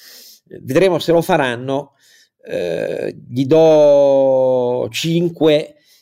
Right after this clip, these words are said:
perché sulle candidature l'errore è stato clamoroso e la porta chiusa alla società civile da parte di questa nuova formazione era l'opposto di quello che si aspettava. Quindi anche nel loro caso sufficienze non ne vedo. Dove devo dare la sufficienza, pur ripugnandomi,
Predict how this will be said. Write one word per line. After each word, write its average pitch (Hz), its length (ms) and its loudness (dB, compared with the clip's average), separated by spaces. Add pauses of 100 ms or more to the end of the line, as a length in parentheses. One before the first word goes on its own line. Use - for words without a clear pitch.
(160)
perché 120 560 -4
sulle 135 280 -4
candidature 123 1700 -4
l'errore 117 300 -2
è 117 40 -4
stato 117 240 -12
clamoroso 117 720 -4
e 113 120 -2
la 107 100 -4
porta 120 300 -8
chiusa 127 200 -10
alla 123 80 -10
società - 200 -8
civile 120 320 -8
da 107 120 -4
parte 120 260 -6
di 113 60 -14
questa 113 300 -10
nuova 123 160 -4
formazione 117 640 -10
era 117 100 -6
l'opposto 113 400 -10
di 107 80 -12
quello 107 160 -12
che 95 80 -20
si - 100 -18
aspettava. - 540 -20 (840)
Quindi 160 360 -8
anche 147 300 -10
nel 131 100 -8
loro 139 200 -4
caso - 480 -12 (760)
sufficienze 120 640 -8
non 113 140 -12
ne 113 100 -10
vedo. 107 380 -12 (360)
Dove 294 320 2
devo 185 220 2
dare 214 200 2
la 180 100 0
sufficienza, 123 1040 -8
pur 139 260 -2
ripugnandomi, 117 1040 -6